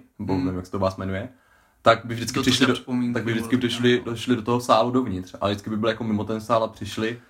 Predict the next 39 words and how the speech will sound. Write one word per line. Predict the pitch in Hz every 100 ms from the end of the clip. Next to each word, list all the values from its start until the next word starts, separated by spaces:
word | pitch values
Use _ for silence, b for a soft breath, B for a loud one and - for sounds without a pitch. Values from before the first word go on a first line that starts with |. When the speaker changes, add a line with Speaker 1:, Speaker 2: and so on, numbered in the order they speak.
| b
Speaker 1:
Nevím, | 131 143
jestli | 147 147
to |
je | 143
Speaker 2:
Jakož | 147
Speaker 1:
úplně | 156 147 147
legální | 139 139 139 139
varianta, | 139 135 98 95 98
ale | - 113 113
stejně | 123 131
neuděláte | 143 117 107 107
Speaker 2:
Nevím, | 107 104
no. |
Speaker 1:
odestupy | 101 110 107
dva | 101
metry | 95 95 104
jako | 98 95 98
od | 98
sebe | 107 95 101
a | 101 101
nebude | 101 101 101
to |
úplně | 101 98
bezpečné. | 95 - 92 98 95 98 b b -
Speaker 2:
No, | 135
dva | 143
metry | 143 143
určitě | 143 131 -
neuděláme, | 135 120 120 113 117
že | 123
jo, |
tam | 123 123
jsou | 127 127
ty | 131
lavice, | 120 120 120 123
tam | 123 120
to |
je, | 120 127
nebo | 135